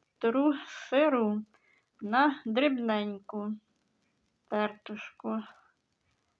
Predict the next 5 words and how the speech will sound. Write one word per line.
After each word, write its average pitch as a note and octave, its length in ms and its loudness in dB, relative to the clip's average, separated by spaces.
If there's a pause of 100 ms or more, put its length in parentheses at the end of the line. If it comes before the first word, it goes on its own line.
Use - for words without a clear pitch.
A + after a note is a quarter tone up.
(140)
Ось B3 320 -4
так. G#3+ 460 0 (1200)
Це B3+ 280 0
у A3 80 -2
нас G#3 340 -8